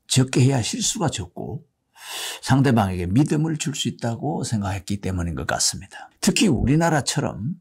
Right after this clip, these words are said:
육이오 사상을 오랜 기간 동안 숭배해온 민족은 말 많은 아이에게 항상 조용히 하라고 주의를 주는 경우가 많습니다. 뇌과학적으로 보면 침묵은 금이 아닙니다. 오히려 침묵보다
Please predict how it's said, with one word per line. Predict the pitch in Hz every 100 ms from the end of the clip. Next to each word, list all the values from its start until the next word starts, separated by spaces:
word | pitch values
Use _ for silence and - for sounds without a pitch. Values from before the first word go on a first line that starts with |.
| _
육이오 | - 151 180 156
사상을 | - 123 123 107 98 107 110
오랜 | - 85 87 127 160
기간 | 147 147 127
동안 | - 127 139
숭배해온 | - - 131 110 101 64 60 67 120 175
민족은 | 98 98 92 87 - 139 - _ _ _ _ - - -
말 | 98 147
많은 | 165 160 151
아이에게 | 127 120 113 92 87 120 139 147 _ -
항상 | - 110 117 95 -
조용히 | - 101 160
하라고 | 151 139 104 - - 185 - _ _ _ -
주의를 | - 104 110 101
주는 | 98 92
경우가 | 98 82 90 95
많습니다. | 80 - - - - - _
뇌과학적으로 | - 120 185 190 175 - - 160 165
보면 | 120 107 131 127
침묵은 | - 175 202 185 147 - 165 160
금이 | - 117 160
아닙니다. | 101 98 95 107 120 90 _ _ _ _ _ _ _ - - -
오히려 | 123 185 185
침묵보다 | - 180 196 175 - - 156